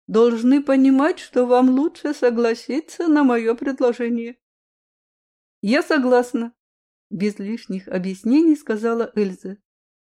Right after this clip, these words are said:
«Назовите вашу цену». «А сколько бы вы хотели?» в свою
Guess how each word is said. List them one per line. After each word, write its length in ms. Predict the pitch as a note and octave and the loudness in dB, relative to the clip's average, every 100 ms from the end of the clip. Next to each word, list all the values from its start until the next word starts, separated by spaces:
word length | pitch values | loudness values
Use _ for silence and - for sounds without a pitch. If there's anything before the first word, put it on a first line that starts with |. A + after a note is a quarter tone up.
| - | -4
«Назовите 580 | G3+ B3+ E4+ F4+ D#4 A3 | 0 2 2 2 2 0
вашу 280 | G#3 G3 G#3 | -2 -4 -10
цену». 420 | - G#3 F#3 F#3+ _ _ _ _ _ _ _ _ _ _ _ - | -4 -4 -4 -10 _ _ _ _ _ _ _ _ _ _ _ -4
«А 220 | G3+ G3+ | -2 -2
сколько 480 | - - C#4 C#4 D#4 | -4 -2 -2 -2 -4
бы 160 | D4 | -2
вы 120 | D4 D4+ | -2 -4
хотели?» 560 | D4 C#4+ C#4+ C#4 D4 _ _ _ _ | -6 -4 -2 -2 -4 _ _ _ _
в 60 | - | -16
свою 340 | F#3+ G3 F#3+ | -8 -8 -8